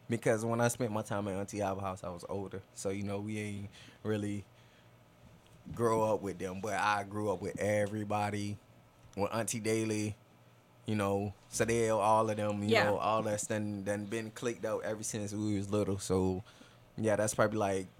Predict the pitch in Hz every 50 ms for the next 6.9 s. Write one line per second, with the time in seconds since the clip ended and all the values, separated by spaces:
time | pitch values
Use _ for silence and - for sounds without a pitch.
0 | 95 - 98 101 98 - - - - - - - - - - - - 107 101 -
1 | 101 95 92 90 90 90 - - - 98 101 95 98 98 95 95 95 - - -
2 | 107 98 - 101 95 95 95 92 92 87 - - 104 87 - 90 90 90 85 85
3 | 85 76 80 85 - - 220 208 - 196 - - - - - - - - - 185
4 | 202 - - - - - 185 180 - - - - 196 185 - - 160 160 160 143
5 | - 196 214 - - 208 - - - 123 - - - - - - - - - 220
6 | 226 214 202 196 190 190 202 208 - - - - - - 269 269 247 -